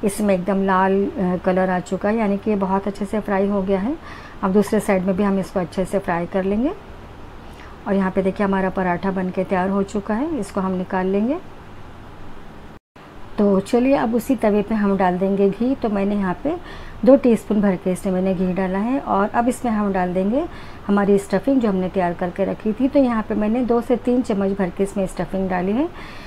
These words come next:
तो ये आप अपने हिसाब से डाल सकते हैं, आप चाहें तो इसको कम भी कर सकते हैं। और यहाँ पे मैंने इसमें डाला है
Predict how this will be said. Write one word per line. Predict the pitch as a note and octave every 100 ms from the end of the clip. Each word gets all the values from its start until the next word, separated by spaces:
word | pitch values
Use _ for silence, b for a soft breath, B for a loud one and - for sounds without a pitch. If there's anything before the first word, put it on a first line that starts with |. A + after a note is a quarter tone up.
| B -
तो |
ये | C#4 D4+
आप | A#3+ A#3
अपने | A3 G3+
हिसाब | F#3 F#3 E3
से | G3+
डाल | F#3 F3
सकते | F#3 F#3+ -
हैं, | C4+
आप | A#3
चाहें | - G3+
तो | G3+
इसको | G3+ A3+
कम | A#3+ B3+
भी | C4
कर | B3
सकते | A3+ A#3+ - A#3
हैं। | A#3
और | A#3+ A3+
यहाँ | A#3 G#3
पे | G#3
मैंने | G3 F#3+
इसमें | F#3+ F#3+ F3+
डाला | F3+ F3+
है | A#3+